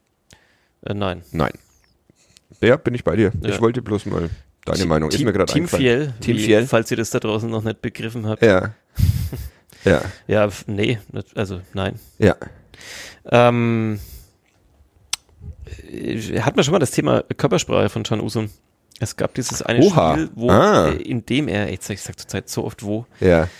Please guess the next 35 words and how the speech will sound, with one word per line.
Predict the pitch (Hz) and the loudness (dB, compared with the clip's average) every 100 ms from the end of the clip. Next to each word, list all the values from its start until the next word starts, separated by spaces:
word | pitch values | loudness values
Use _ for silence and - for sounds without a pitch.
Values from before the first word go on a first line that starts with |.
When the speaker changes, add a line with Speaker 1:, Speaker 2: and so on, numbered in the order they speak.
| - - | -20 -10
Speaker 1:
Ich | 117 127 | -4 -2
rede | - | 0
auch | 147 | 0
viel | - 160 | 0 -2
mehr | 165 | 0
Fränkisch | - 127 135 165 | 0 -2 -2 -6
hier | - 131 | -4 -4
im | 123 | -2
Podcast, | 135 - 131 123 | -6 0 0 0
als | - 113 | -4 -6
ich | |
das | 135 113 - | -6 -8 -8
normalerweise | 120 104 123 120 | -6 -4 -2 2
Speaker 2:
Nein. | 107 82 - | 2 2 -4
Speaker 1:
tue. | 123 127 139 - | -10 -10 -8 -4
Speaker 2:
Nein. | 104 113 - 220 | 0 0 2 2
<laughs> | - - - | 2 0 0
Speaker 1:
Nein? | 120 175 - - | 0 -2 -4 -6
Speaker 2:
Als | 107 107 | 0 0
jemand, | 117 120 117 | 2 0 4
der | 113 104 104 - _ _ | 6 6 4 -4 _ _
seit | - 104 92 | -4 -2 0
Jahren | 90 98 123 | 2 2 0
mit | 104 | -2
dir | 101 98 92 - | 2 4 4 2
ein | 92 | -2
Büro | 90 90 98 | 0 0 2
Speaker 1:
Ja, | 127 | 0
du | 110 | -2
bist | 123 | -4
ja | 135 | -4
kaum | - 110 | -2 2
Speaker 2:
teilt. | 95 127 | 2 2
Speaker 1:
noch | |
da. | 104 135 | -2 -2